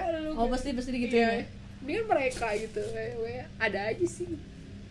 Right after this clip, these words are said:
Speaker 1: Ih, sumbu pendek banget, sumpah, nggak ada obat.
Speaker 2: Kamu kalau flashback gitu, kamu
Speaker 1: Ah, anjir, malu banget.
Speaker 2: Astagfirullahaladzim, ya Allah,
Speaker 1: Ih,
Speaker 2: ya Allah.
Speaker 1: sumpah. Terus yang namanya jejak digital tuh kan nggak bisa dihapus.
Speaker 2: Oh,
Speaker 1: Aing
Speaker 2: jelas.
Speaker 1: benci banget sama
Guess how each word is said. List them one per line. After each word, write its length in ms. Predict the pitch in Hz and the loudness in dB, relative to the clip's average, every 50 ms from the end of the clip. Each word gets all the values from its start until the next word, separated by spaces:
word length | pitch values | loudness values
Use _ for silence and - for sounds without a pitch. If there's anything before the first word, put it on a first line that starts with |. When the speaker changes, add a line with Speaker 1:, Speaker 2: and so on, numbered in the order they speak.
| - - - | -10 -8 -6
Speaker 1:
Ih, 80 | - 277 | -4 -4
sumbu 220 | - - 190 214 | -4 -4 -4 -4
pendek 240 | 208 233 214 208 202 | -2 -2 -4 -2 -2
banget, 160 | 208 202 247 254 | -4 -4 -6 -6
sumpah, 220 | - 220 202 - 196 | -6 -6 -6 -6 -6
nggak 140 | 185 190 | -6 -6
ada 100 | 185 190 | -6 -4
obat. 220 | 196 185 185 185 185 - - - - - - - - - | -4 -4 -4 -4 -6 -8 -10 -10 -10 -10 -12 -12 -12 -8
Speaker 2:
Kamu 160 | - 247 269 | -6 -4 0
kalau 260 | 285 285 269 254 247 | 4 6 6 8 6
flashback 460 | 247 247 254 233 226 - - 233 240 233 | 6 4 2 0 0 0 0 -2 -2 0
gitu, 140 | 247 240 247 | -2 -2 0
kamu 80 | 240 | 6
Speaker 1:
Ah, 220 | 233 262 285 302 247 - - - - - | 8 10 10 10 10 6 -2 -6 -6 0
anjir, 220 | - 269 285 311 302 | 4 6 10 10 10
malu 180 | 302 302 302 | 10 12 12
banget. 240 | 277 269 269 269 285 262 | 12 12 12 12 12 10
Speaker 2:
Astagfirullahaladzim, 260 | 254 240 240 269 294 294 | 8 8 6 6 6 8
ya 140 | 294 269 | 8 6
Allah, 160 | 254 254 262 277 | 6 4 4 4
Speaker 1:
Ih, 20 | |
Speaker 2:
ya 80 | 277 269 | 6 8
Allah. 240 | 311 302 302 302 247 294 | 8 8 8 8 8 6
Speaker 1:
sumpah. 500 | 285 262 254 269 277 277 277 285 277 277 269 - | 4 4 6 6 6 6 6 6 4 2 0 -2
Terus 180 | - - 302 294 | -4 -2 0 2
yang 120 | 330 294 277 | 4 4 4
namanya 240 | 269 262 254 254 254 | 4 2 2 2 2
jejak 240 | 226 214 190 240 - | 0 0 -2 -2 0
digital 380 | - 247 220 190 208 220 233 233 | -2 -4 -4 -2 -2 0 0 0
tuh 120 | 233 254 277 | 0 2 8
kan 60 | - | 12
nggak 180 | 320 302 - - | 12 12 12 12
bisa 180 | 330 311 - 285 | 12 10 10 4
dihapus. 540 | 262 285 285 285 247 220 208 - - - 370 | 2 2 2 2 2 2 2 0 2 0 2
Speaker 2:
Oh, 100 | - 233 | 6 12
Speaker 1:
Aing 160 | 262 302 330 302 | 12 12 12 12
Speaker 2:
jelas. 380 | - - 294 277 262 247 226 | 8 8 8 10 10 10 8
Speaker 1:
benci 140 | 226 262 285 | 8 8 6
banget 320 | - 262 233 233 247 302 302 | 6 6 4 4 4 2 2
sama 300 | - 247 247 247 240 | 2 -2 -2 -2 -2